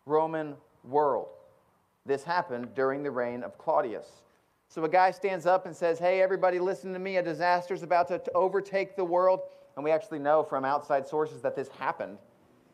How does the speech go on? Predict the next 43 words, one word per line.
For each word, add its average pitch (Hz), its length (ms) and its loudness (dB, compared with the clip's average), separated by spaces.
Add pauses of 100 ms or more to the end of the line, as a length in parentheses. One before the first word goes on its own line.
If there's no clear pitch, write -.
(100)
in 160 220 -2
the 156 80 -2
Roman 135 380 0
world. 151 280 2
A, 123 200 -6
a 131 40 -8
massive 160 720 -6
famine 147 420 -8
came 139 500 -10 (520)
and 135 140 -10
took 170 200 -8
over 143 300 2
the 135 80 -2
whole 127 520 -2 (540)
world. 160 500 0 (1080)
And 180 120 -2
the 170 60 -2
fine 196 460 2
print 226 280 -4
here 175 480 -2 (240)
of 160 140 2
this 165 160 -4
prediction 175 500 -4
is 156 160 -8
this. 180 280 0
This 180 240 -6
means 190 240 -8
that 165 180 0
poverty 185 480 2
is 165 120 -4
about 170 280 4
to - 60 -16
go 175 240 4
up. - 480 4 (220)
This 165 200 -8
means 190 260 -4
that 170 200 0
unemployment 185 800 0
is 170 120 -12
about 175 280 2
to 175 80 -18
go 170 240 2
up. 196 500 2